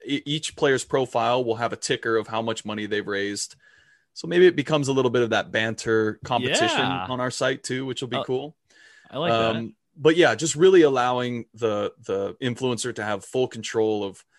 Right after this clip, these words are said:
Speaker 1: where they donate to, um, who's getting the jersey, and, and the causes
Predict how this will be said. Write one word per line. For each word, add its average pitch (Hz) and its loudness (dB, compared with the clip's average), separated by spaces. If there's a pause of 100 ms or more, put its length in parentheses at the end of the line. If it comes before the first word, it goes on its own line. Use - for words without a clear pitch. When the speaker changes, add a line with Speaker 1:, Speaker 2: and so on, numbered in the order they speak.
(320)
Speaker 1:
where 139 4
they 131 4
donate 113 0
to, 104 -4 (140)
um, 98 -10 (460)
who's 156 0
getting 123 -2
the 113 -2
jersey, 110 -4
and, 101 -12
and 107 -8
the 98 -8
causes 113 -2